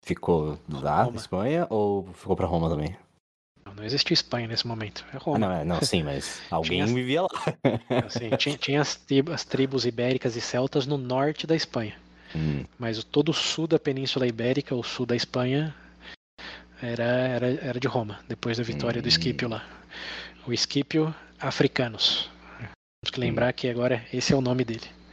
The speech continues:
Speaker 2: O, na short list aí de maiores heróis, certamente, não, bom, aí se for o maior deles, quem vai dizer, né? Porque o Rômulo fundou e o Camilo
Speaker 1: Hum.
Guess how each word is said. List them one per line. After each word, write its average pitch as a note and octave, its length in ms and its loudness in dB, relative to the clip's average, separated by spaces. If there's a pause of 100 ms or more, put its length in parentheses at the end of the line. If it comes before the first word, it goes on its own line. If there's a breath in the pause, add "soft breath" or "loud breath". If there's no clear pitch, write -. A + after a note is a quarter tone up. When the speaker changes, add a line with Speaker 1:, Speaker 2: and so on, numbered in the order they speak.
(1700 loud breath)
Speaker 2:
O, C3+ 240 2 (200)
na B2+ 320 2
short C#3+ 440 2
list C#3 320 2
aí C3+ 180 0
de C3+ 200 0
maiores B2+ 460 2
heróis, C3 600 0 (680)
certamente, B2+ 720 -2 (920 loud breath)
não, B2 80 -2 (340)
bom, B2+ 160 0 (280)
aí C#3 140 -2
se - 140 -4
for E3 140 2
o D#3 40 0
maior C#3+ 260 2
deles, C3+ 320 0
quem D3+ 160 -4
vai C#3+ 100 4
dizer, A2 220 -2
né? A2+ 100 -4
Porque - 160 -12
o A2 40 -6
Rômulo B2+ 300 0
fundou C3 460 0
e D#3 80 0
o D3 60 -6
Camilo C3+ 400 0
Speaker 1:
Hum. F#2 360 2